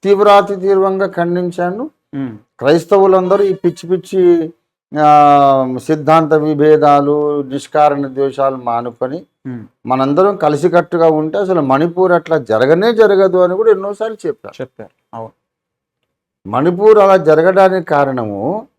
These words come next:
Speaker 2: మ్మ్.
Speaker 1: మోడీ గారు, అమిత్ షా గారు కాదు.
Speaker 2: మ్మ్.
Speaker 1: క్రైస్తవులు అనైక్యంగా ఉండడమే, ఏకము కాకపోవడమే కారణం.
Speaker 2: మ్మ్.
Speaker 1: ఇప్పటికైనా ఏకం కండి.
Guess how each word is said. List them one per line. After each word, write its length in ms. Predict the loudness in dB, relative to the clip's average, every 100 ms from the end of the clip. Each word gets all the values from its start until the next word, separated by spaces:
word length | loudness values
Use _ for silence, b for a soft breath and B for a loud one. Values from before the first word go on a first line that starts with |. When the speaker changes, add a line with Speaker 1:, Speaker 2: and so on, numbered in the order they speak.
| -16
Speaker 2:
మ్మ్. 200 | -16 -16 _ _ _ _ _ _ _ _
Speaker 1:
మోడీ 460 | -8 0 2 4 4
గారు, 680 | 2 2 2 2 2 0 -2
అమిత్ 300 | -2 -4 -6
షా 160 | -4
గారు 320 | -2 0 0 0
కాదు. 440 | 0 0 -2 -8 _ _ _ -16
Speaker 2:
మ్మ్. 200 | -16 -16 _ _ _ _ _ _
Speaker 1:
క్రైస్తవులు 600 | 2 2 2 2 2 2
అనైక్యంగా 760 | 2 2 2 0 -2 -2 0 0
ఉండడమే, 600 | 0 0 -2 -2 -4 -2
ఏకము 480 | 2 2 2 -6 -6
కాకపోవడమే 840 | -6 -6 -6 -4 0 0 -2 -6
కారణం. 420 | -6 -6 -6 -8 _ _ _
Speaker 2:
మ్మ్. 260 | -12 -12 -16 _ _ _ _ _ _ _ _
Speaker 1:
ఇప్పటికైనా 520 | -6 -2 0 0 0
ఏకం 460 | 2 2 0 -2 -6
కండి. 400 | -6 -8 -10 -14